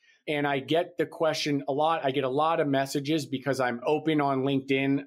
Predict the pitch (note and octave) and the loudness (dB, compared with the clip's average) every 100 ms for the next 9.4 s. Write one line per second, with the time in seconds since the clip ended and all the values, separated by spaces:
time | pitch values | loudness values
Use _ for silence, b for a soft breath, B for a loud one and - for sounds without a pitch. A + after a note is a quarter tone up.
0 | - A#2 G#2+ - C3 B2+ B2+ G#2+ A2+ B2 | -4 -4 -2 -2 0 0 -2 0 0 0
1 | B2+ B2 C3+ C3 B2 B2+ - B2+ A#2+ G2+ | 0 -2 -2 -2 -2 -2 0 0 0 -4
2 | G2+ B2 C3 - C3+ B2+ A#2+ A2 A#2 A#2+ | -2 -2 -2 0 0 2 2 2 -2 -2
3 | A2+ - A2+ A#2 B2+ A#2 A#2+ A#2+ D#3+ F#3 | -2 -2 -2 0 -2 0 0 0 0 2
4 | C#3 A#2+ A#2 - A2 - B B B C#3 | 2 0 -2 -2 -4 -6 B B B 0
5 | C#3+ C#3 C#3 B - E3+ F3+ F3+ F3 D3+ | 2 0 -4 B -4 0 0 0 0 -2
6 | - D#3+ E3 D#3 C#3 C3+ C3 B2+ B2+ B2+ | -4 -2 0 0 0 0 0 0 -2 -6
7 | _ _ _ _ _ - D#3+ D#3+ D#3+ D#3+ | _ _ _ _ _ -4 -2 -2 -2 -2
8 | D3+ E3 F#3+ F#3+ F3 C3+ D3 C#3 D3+ D#3 | 2 4 4 2 0 0 0 2 2 2
9 | C#3 A#2 G2 | 0 0 -4